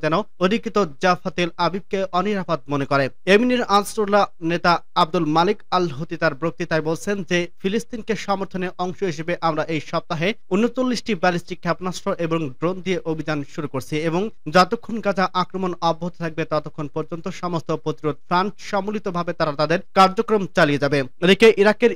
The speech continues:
ইসলামিক প্রতিরোধ অধিকৃত ফিলিস্তিনি একটি গুরুত্বপূর্ণ লক্ষ্যবস্তুতে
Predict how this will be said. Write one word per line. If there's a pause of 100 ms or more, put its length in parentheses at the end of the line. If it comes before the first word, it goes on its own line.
ইসলামিক (100)
প্রতিরোধ (140)
অধিকৃত (140)
ফিলিস্তিনি (120)
একটি (100)
গুরুত্বপূর্ণ (140)
লক্ষ্যবস্তুতে